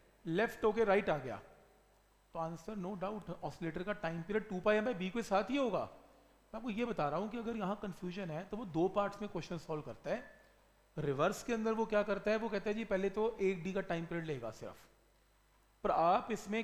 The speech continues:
कैपिटल T टू पाई एम by बी क्यू के साथ करना, क्योंकि oscillator का time period में जो reverse मानना चाहता है, वो यही मानना चाहता है। Time period का मतलब रि-,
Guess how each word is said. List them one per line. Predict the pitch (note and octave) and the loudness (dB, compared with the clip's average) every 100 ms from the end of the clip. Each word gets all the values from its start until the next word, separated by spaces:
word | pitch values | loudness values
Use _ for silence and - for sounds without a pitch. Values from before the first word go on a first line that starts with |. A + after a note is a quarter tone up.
| A3 | 2
कैपिटल | F3+ E3+ G#3 F#3 | 2 2 -4 -2
T | G#3 A#3 - | -2 -2 -2
टू | F#3 | -2
पाई | F#3+ G3 | 2 2
एम | G3 | 2
by | A3+ | -2
बी | F3 F3 | -4 -4
क्यू | G#3 | -2
के | G#3 | -2
साथ | G3+ G3 | 0 -2
करना, | - D#3 D#3 G3+ | -2 -6 -2 -2
क्योंकि | G#3 A3+ | -2 -2
oscillator | - D#3 - D#3 D#3+ A3+ | 0 0 0 -2 2 4
का | A#3 | 4
time | - F3+ | 4 0
period | F3+ E3 D3+ | 2 0 0
में | D#3 G3 | 0 -2
जो | F#3+ | -2
reverse | D#3+ G#3 - F#3+ | 2 2 0 -2
मानना | E3+ D#3+ | -2 -2
चाहता | C#3+ B2+ D#3 | -4 -2 2
है, | A3+ C4 - - - - | 2 0 -12 -20 -12 -4
वो | |
यही | G#3 F#3 A#3 | 2 2 4
मानना | A#3 G#3 | 4 4
चाहता | F#3 D#3 G3 | 2 0 -2
है। | - | 0
Time | F#3+ B3 | 2 2
period | D4+ | -2
का | C4+ | 0
मतलब | G#3 A3+ C#4+ | 0 0 0
रि-, | F3+ | 0